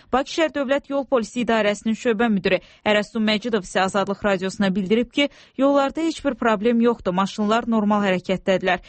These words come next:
Ekologiya və Təbii Sərvətlər Nazirliyi, Milli Hidrometeorologiya Departamenti isə bu cür hava şəraitinin sentyabrın otuzuna dək davam edəcəyini proqnozlaşdırır. Sinoptiklər deyirlər ki, ölkə ərazisində yağıntının miqdarı iyirmi millimetr olub ki, bu da aylıq normaya bərabərdir.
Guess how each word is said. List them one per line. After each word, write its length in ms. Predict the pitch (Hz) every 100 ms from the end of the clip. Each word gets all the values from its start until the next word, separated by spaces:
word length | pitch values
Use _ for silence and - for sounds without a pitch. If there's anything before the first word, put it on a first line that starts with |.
| - -
Ekologiya 520 | 214 226 226 226 226 220
və 60 | 226
Təbii 200 | 214 220
Sərvətlər 560 | 247 220 208 202 220 214
Nazirliyi, 540 | 214 202 208 214 262 - - -
Milli 280 | 254 294 320
Hidrometeorologiya 880 | 285 240 226 262 233 240 254 202 185
Departamenti 760 | 202 208 196 233 240 240 226
isə 220 | 247 277 240
bu 140 | 269
cür 160 | 320 302
hava 160 | 247 247
şəraitinin 640 | - 240 220 214 208 214 - -
sentyabrın 680 | - 240 208 247 220 233 220
otuzuna 460 | 220 - - 233 220
dək 160 | - -
davam 280 | 202 208 196
edəcəyini 480 | 175 170 196 185 180
proqnozlaşdırır. 840 | 214 185 190 175 180 - 185 185 - - -
Sinoptiklər 680 | - 233 214 - 208 202 202
deyirlər 400 | 214 226 233 226
ki, 160 | 277
ölkə 320 | 226 220 285 277
ərazisində 500 | 226 214 - 190 214
yağıntının 560 | 214 196 185 - 208 214
miqdarı 420 | 196 214 185 190 196 _ -
iyirmi 380 | 214 233 226 247
millimetr 580 | 233 202 196 196 196
olub 180 | 196 233
ki, 220 | - 277
bu 220 | 226 247 254
da 120 | 311
aylıq 460 | 226 214 202 -
normaya 400 | 220 202 185 175
bərabərdir. 720 | 175 185 180 180 185 175 190